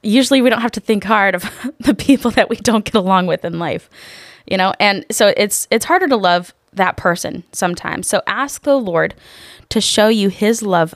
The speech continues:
for them. And part of being able to extend his love to others is recognizing just how much he loves you. So to have breakthrough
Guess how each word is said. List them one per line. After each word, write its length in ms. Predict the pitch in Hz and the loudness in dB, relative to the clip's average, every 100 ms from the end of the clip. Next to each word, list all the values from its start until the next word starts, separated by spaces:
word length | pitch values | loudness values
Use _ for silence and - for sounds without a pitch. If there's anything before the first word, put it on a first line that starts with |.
| - | -18
for 420 | - 226 226 269 | -2 2 4 4
them. 500 | 196 151 151 208 233 _ _ _ - _ _ _ - | 2 0 -2 -4 -6 _ _ _ -20 _ _ _ -6
And 140 | 196 | -4
part 220 | - 262 | 0 2
of 160 | 294 285 | 2 2
being 260 | 220 208 | 0 0
able 240 | 185 190 190 | -2 -2 -4
to 160 | 190 | -4
extend 460 | - - - 175 175 | -6 -6 -2 -2 -2
his 320 | - 202 202 | -2 -2 0
love 320 | 180 170 165 - | -2 -2 -4 -8
to 180 | 196 - | -10 -4
others 480 | 160 165 - 180 - | -2 0 -2 -4 -4
is 220 | 202 175 | -4 0
recognizing 680 | 175 185 190 180 170 170 175 | -2 0 -4 -2 -2 0 0
just 300 | 160 170 - | 0 0 0
how 100 | 190 | -2
much 340 | 180 - - - _ _ _ - | -2 -2 -4 -14 _ _ _ -10
he 180 | - | -4
loves 280 | 165 151 165 | 0 0 -2
you. 100 | 92 | -6
So 300 | - 190 175 - - - - | 0 2 2 -2 -18 -20 -12
to 100 | 202 | -4
have 400 | 220 277 302 202 | 0 0 -2 -8
breakthrough 840 | 190 180 185 - - 156 160 277 | 0 2 0 -2 0 2 4 2